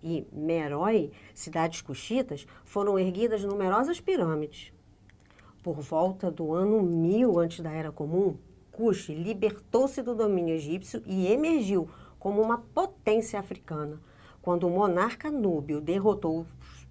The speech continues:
assírios, povo que estava dominando o Egito naquele momento, unificou o Egito e Cuxi, sendo aclamado senhor dos dois reinos,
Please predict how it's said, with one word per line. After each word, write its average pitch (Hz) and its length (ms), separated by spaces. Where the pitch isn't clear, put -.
assírios, 156 760
povo 339 280
que 254 100
estava 202 320
dominando 165 460
o 143 40
Egito 147 600
naquele 147 320
momento, 165 500
unificou 233 800
o 175 80
Egito 208 460
e 311 100
Cuxi, - 500
sendo 156 680
aclamado 170 720
senhor 165 560
dos 170 220
dois 175 280
reinos, 156 680